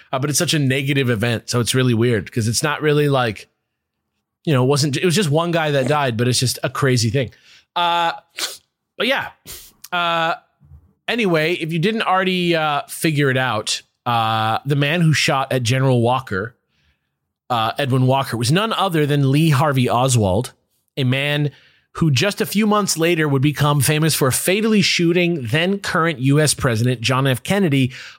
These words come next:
while he was out in a motorcade through downtown Dallas.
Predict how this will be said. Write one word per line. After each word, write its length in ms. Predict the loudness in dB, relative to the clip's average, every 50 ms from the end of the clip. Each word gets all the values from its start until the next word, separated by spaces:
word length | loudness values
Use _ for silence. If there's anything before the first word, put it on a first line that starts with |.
| _
while 140 | -2 -2 0
he 80 | 0 0
was 160 | 0 0 0
out 200 | 0 -2 -2 0
in 60 | 0
a 40 | 2
motorcade 640 | 2 2 2 2 2 2 0 0 0 0 -2 0 0
through 120 | 0 0 2
downtown 580 | 2 0 0 0 -2 -2 0 0 2 2 2
Dallas. 680 | 0 0 -2 -2 0 -2 -2 -2 -2 -2 -2 -2 -4 -6